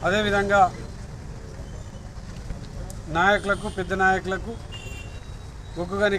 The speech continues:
కార్మిక సంఘం నాయకులకు, వివిధ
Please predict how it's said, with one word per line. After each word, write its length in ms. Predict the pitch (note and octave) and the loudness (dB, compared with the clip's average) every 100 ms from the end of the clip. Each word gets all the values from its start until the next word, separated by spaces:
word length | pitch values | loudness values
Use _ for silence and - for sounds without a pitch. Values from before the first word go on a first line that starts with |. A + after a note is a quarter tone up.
| F3+ | 4
కార్మిక 320 | F3+ F#3 F#3 F3 | 2 2 -2 -2
సంఘం 280 | F3 F#3+ F3+ - - - - - - - - E3 | 0 2 0 -4 -10 -10 -10 -10 -12 -12 -4 2
నాయకులకు, 500 | F3+ F3 F3+ F3 G#3 - - - - - - - - - - - - - - E3+ | 4 4 0 -2 -8 -10 -12 -12 -12 -10 -10 -10 -10 -12 -10 -10 -10 -10 -6 -2
వివిధ 180 | F#3+ | 4